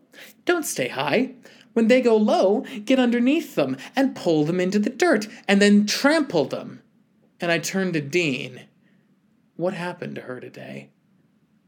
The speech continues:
"Complicated," he said. And this is where it gets really juicy. So,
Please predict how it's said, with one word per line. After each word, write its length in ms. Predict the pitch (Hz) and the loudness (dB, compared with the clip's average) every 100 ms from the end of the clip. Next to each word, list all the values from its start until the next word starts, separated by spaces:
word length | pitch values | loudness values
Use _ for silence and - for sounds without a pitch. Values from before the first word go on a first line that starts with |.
| _ _ _ _ _ | _ _ _ _ _
"Complicated," 760 | - 180 139 131 131 - - - | 0 0 0 -4 -6 -8 -14 -16
he 120 | - | -8
said. 460 | 131 - 127 135 156 - _ _ _ _ _ _ _ _ _ _ - | -6 -6 -6 -8 -10 -16 _ _ _ _ _ _ _ _ _ _ -12
And 100 | 147 | -4
this 180 | 190 208 | -2 -2
is 120 | 151 | -2
where 180 | 135 131 | 0 0
it 80 | - | 0
gets 260 | 139 135 | -4 -4
really 240 | 135 135 139 | -8 -10 -10
juicy. 540 | - - - - 101 - _ _ _ - | -10 -8 -8 -8 -12 -18 _ _ _ -14
So, 420 | - 160 131 - | -6 -4 -4 -8